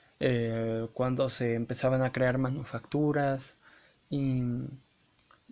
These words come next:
la demanda de mercancías crecía, ¿no? Tanto colonial como países, este, europeos. Pero pues sus posibilidades, eh, tenían un límite, ¿no? De producción,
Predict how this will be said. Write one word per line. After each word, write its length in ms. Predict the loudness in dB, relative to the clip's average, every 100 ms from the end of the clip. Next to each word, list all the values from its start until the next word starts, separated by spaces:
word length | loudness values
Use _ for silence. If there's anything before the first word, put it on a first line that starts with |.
| _ -2
la 220 | 4 4
demanda 420 | 4 2 4 4
de 80 | 4
mercancías 680 | 4 2 0 -2 -2 -2 -2
crecía, 640 | -6 -2 -2 0 0 2
¿no? 320 | 0 -4 -8 -12 _ _ _ _ _ _ _ _ _
Tanto 320 | -2 0 0
colonial 760 | 0 0 2 0 0 0 -2 -4
como 380 | 0 2 2 2
países, 800 | 4 4 2 0 0 -2 -6 -8 -16 -20 -20 -10
este, 920 | -8 -6 -8 -8 -4 -2 -2 -2 0
europeos. 760 | 2 2 2 6 6 6 -2 -14 -20 _ _ _ _ _ _ _ _ _ _ 2
Pero 240 | 4 4
pues 140 | 0 -4
sus 180 | -4 -2
posibilidades, 1160 | -2 0 0 2 6 8 8 6 4 0 -2
eh, 480 | 2 2 4 2 0 2
tenían 360 | 4 4 4
un 140 | 4 4
límite, 400 | 4 2 0 -4
¿no? 300 | -2 -4 -8 -18 -20 _ -8
De 100 | -2
producción, 680 | 0 0 0 0 0 0